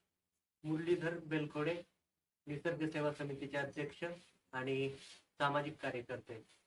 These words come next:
तर आपण आज यांच्याकडनं वृक्षारोपण, वृक्ष संवर्धन, जल पुनर्भरण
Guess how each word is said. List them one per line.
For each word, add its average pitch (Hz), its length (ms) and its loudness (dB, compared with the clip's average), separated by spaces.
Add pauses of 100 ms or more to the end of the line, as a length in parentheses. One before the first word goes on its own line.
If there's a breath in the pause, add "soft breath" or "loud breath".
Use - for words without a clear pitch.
(600)
तर 143 100 -2
आपण 151 360 2 (260)
आज 156 200 8 (1080)
यांच्याकडनं 160 600 2
वृक्षारोपण, 165 840 2
वृक्ष 156 340 -2
संवर्धन, 160 640 0 (220)
जल 160 160 8
पुनर्भरण 156 540 2